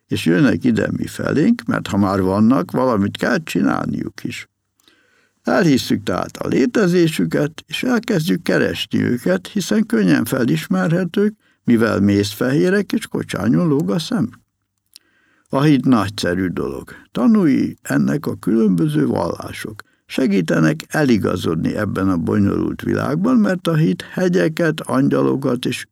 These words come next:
űrlényeket mozgathat, persze csak ha szükséges, nagyon kell benne hinni.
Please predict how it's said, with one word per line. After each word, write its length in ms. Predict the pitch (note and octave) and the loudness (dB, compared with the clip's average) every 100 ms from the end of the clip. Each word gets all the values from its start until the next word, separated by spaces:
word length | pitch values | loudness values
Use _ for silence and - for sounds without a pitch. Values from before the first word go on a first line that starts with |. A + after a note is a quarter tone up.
| F3 | 2
űrlényeket 720 | C3 G#2+ G2+ F#2+ F2+ G2 - | 4 6 4 2 0 -4 -4
mozgathat, 760 | - - - D3 D#3+ - G#3+ - _ _ _ _ | -2 -4 -2 -4 -4 -2 -4 -4 _ _ _ _
persze 320 | - B2 - | -4 -2 -2
csak 220 | A#2 G#2+ G#2 | -2 -4 -2
ha 120 | F#3 | -4
szükséges, 880 | - D#3+ - E2 F2 C#3 F#3+ F3 | -2 -4 -4 -4 -2 0 -2 -4
nagyon 400 | - C3+ - G2+ | -2 0 0 -2
kell 240 | - - F2+ | -2 -2 -2
benne 380 | G2+ A2 D#3+ F3 | -2 0 2 2
hinni. 440 | F#3 A2 - - | 2 0 -2 -16